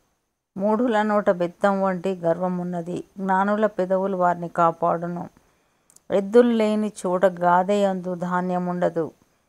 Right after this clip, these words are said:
ఎద్దుల బలం చేత విస్తారము వచ్చుబడి కలుగును. నమ్మకమైన సాక్షి అబద్ధమాడడు. కూట సాక్షికి అబద్ధములు ప్రియములు."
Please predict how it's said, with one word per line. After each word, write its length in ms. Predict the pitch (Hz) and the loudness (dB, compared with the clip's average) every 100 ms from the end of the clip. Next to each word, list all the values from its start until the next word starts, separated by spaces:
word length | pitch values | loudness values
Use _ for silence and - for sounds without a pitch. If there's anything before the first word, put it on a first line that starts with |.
| _ _ - | _ _ -6
ఎద్దుల 380 | 185 196 220 240 | -6 -2 0 2
బలం 400 | 190 190 214 214 233 | 2 2 2 0 -2
చేత 180 | 214 208 | 0 0
విస్తారము 840 | 180 180 - 208 208 208 214 185 | -2 -8 2 6 6 4 0 -2
వచ్చుబడి 500 | 160 - 180 175 185 | -4 -6 -2 0 0
కలుగును. 600 | 180 185 170 175 175 - _ _ _ | 2 2 2 -2 -4 -6 _ _ _
నమ్మకమైన 720 | 170 185 196 208 220 220 220 208 | -2 -2 -2 -2 -2 0 -2 -4
సాక్షి 600 | - 170 165 - 190 190 | 2 2 2 -6 -2 -2
అబద్ధమాడడు. 1000 | 175 175 185 185 180 180 180 175 160 - _ _ _ _ _ _ _ | 0 -2 -2 0 -2 0 0 0 -4 -6 _ _ _ _ _ _ _
కూట 240 | - 226 240 | 0 4 4
సాక్షికి 840 | 240 - 190 196 196 196 208 233 | 2 4 4 2 -8 -4 -6 -2
అబద్ధములు 640 | 202 180 175 175 202 208 208 | -2 0 -4 -4 -4 -4 -6
ప్రియములు." 680 | - 165 180 175 175 165 | -6 -2 -2 -2 -4 -4